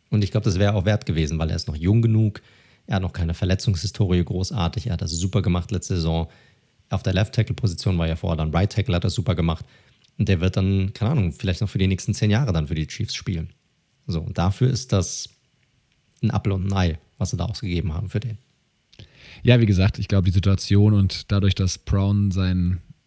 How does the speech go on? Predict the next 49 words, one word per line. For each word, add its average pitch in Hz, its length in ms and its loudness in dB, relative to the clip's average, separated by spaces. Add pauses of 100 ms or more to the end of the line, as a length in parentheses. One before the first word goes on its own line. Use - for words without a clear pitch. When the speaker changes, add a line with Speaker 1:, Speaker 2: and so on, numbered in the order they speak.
Speaker 2:
Trade 90 340 0
ja 95 80 2
schon 92 340 0
aktiv - 380 0
forciert - 640 2
hat 117 160 2
seit 101 240 0
längerem, 101 640 2
das 95 160 -2
hat 95 80 -2
er 95 80 -4
wahrscheinlich 95 340 0
mit 92 140 -2
reingespielt. 107 640 2 (1000)
Ja, 120 200 6
und 147 100 4
wie 120 40 4
du 120 80 6
schon 123 100 8
gesagt 123 300 4
hast, 113 200 2
ne, 139 300 4
Baltimore, 123 420 6
ich 98 140 2
weiß 135 220 4
nicht, - 300 2 (560)
wenn 113 200 4
sie, 120 260 4
sie, 107 260 2
sie 104 280 2
traden 127 460 4
ihn 131 240 4
zu 123 200 2
einem 104 240 4
direkten 127 480 2
Rivalen, 92 840 2 (800)
das 101 200 2
Speaker 1:
Das - 80 4
Speaker 2:
heißt, 117 140 4
Speaker 1:
kommt 123 140 6
noch 110 100 4
Speaker 2:
ich 113 60 2
Speaker 1:
dazu. 104 400 4
Speaker 2:
glaube, 104 340 4
Speaker 1:
Das 117 100 4
kommt 123 160 6
noch 160 60 6
dazu, 117 480 2
Speaker 2:
ja. 107 200 -2